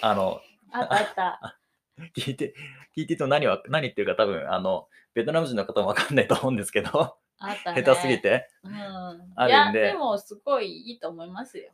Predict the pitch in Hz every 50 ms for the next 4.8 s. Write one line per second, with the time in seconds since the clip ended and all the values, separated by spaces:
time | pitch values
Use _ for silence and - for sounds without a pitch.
0 | _ _ _ - - - 101 87 - - _ _ _ _ _ _ - - - 156
1 | - _ _ _ _ _ _ _ _ _ - 90 - 90 85 82 - 110 110 107
2 | 104 90 90 98 101 - - 82 85 87 92 - - 87 80 73 67 - - -
3 | - _ - 185 180 175 165 160 156 156 - 127 117 101 92 - - - 135 147
4 | 147 143 123 92 78 104 107 104 104 101 101 101 101 - -